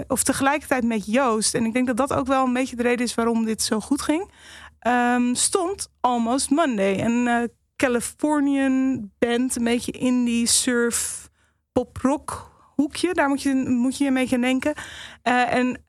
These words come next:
ja, met het warme weer viel dat eigenlijk heel goed. Maar het viel denk ik dus ook heel goed, omdat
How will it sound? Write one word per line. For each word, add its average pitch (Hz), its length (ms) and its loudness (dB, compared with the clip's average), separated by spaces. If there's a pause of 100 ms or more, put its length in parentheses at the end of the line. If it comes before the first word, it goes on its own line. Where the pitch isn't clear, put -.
ja, 233 180 0
met 226 140 0
het 214 100 0
warme 233 240 2
weer 254 180 0
viel 262 200 0
dat 240 140 0
eigenlijk - 400 -2
heel 233 360 0
goed. - 300 -2
Maar 262 120 2
het 247 120 -2
viel 269 200 0
denk 254 160 0
ik 220 100 -10
dus - 160 -6
ook 254 140 -2
heel 262 140 0
goed, 269 200 -2
omdat 247 280 -2